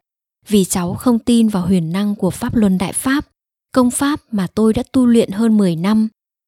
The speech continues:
Thực tế là cháu nhận thức vấn đề dựa trên thuyết vô thần, thuyết tiến hóa, khoa học thực chứng và các hệ tư tưởng khác do Đảng tuyên truyền, nhồi nhét. Cháu cũng biết tôi không tin vào hiệu quả chữa bệnh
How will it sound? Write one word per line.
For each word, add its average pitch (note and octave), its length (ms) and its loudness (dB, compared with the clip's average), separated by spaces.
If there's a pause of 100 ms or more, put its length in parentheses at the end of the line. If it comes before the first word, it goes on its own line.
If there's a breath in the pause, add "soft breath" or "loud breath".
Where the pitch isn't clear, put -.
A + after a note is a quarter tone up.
(320)
Thực - 240 -2
tế G3+ 380 -2
là A3 200 -2
cháu F#3 220 -4
nhận C4 260 2
thức - 240 -2
vấn G3 200 2
đề G3 300 2
dựa - 260 -2
trên G3 260 0
thuyết - 280 -2
vô G3+ 140 2
thần, F#3+ 340 2 (420)
thuyết D4 220 0
tiến G#3 180 2
hóa, G3 400 -2 (400)
khoa C#4 180 -2
học A#3 200 -2 (120)
thực - 240 -2
chứng F#3+ 220 0 (200)
và F3 100 -4
các C4 200 -8
hệ C4 160 0 (100)
tư A3+ 140 2
tưởng F#3+ 260 0
khác C4 360 -6
do G#3 160 -2
Đảng F#3 260 -2
tuyên F#3+ 200 0
truyền, F3+ 360 0 (260)
nhồi F#3 220 0
nhét. G3+ 300 -2 (720)
Cháu F3+ 240 -4
cũng G3 260 -4
biết C#4 220 4 (280)
tôi G3+ 100 2
không G3 240 -4
tin G3 300 0
vào F#3+ 120 0
hiệu F#3+ 240 0
quả E3+ 200 -4
chữa - 200 -6
bệnh A#3 220 0